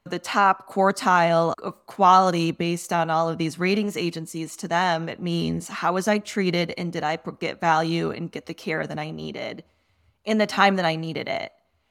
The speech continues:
So to use that as a jumping off point, a couple of the questions I would ask the C E O to ask their board and their leadership team is, how have we improved that access to care and what can we do to be better?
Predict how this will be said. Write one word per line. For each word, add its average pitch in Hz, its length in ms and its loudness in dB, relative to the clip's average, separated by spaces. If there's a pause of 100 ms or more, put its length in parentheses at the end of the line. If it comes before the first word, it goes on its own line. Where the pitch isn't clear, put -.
(160)
So - 160 0
to 247 120 -2
use 208 320 0
that 196 180 4
as 196 120 0
a 202 60 2
jumping 190 340 0
off 156 280 0
point, 170 360 -2
a - 80 -4
couple 208 280 -2
of 185 120 0
the 185 80 -2
questions 180 580 -4
I 170 200 2
would 175 240 -2
ask 156 580 -2 (440)
the 196 80 -4
C 185 380 -4
E 190 40 2
O 233 140 6
to - 160 -4
ask 170 300 2
their 180 180 -2
board 165 720 2
and 170 220 -2
their 165 180 2
leadership 202 440 -2
team 170 300 -4
is, 165 380 -6 (720)
how 220 560 4
have 170 260 -2
we 220 240 -2
improved 214 540 0
that 180 180 2
access 175 440 -4
to 180 100 -8
care 175 420 0
and 175 240 0
what 170 180 2
can 214 160 -2
we 208 140 2
do 170 360 -4 (200)
to - 160 -8
be 170 280 -10
better? 143 680 -4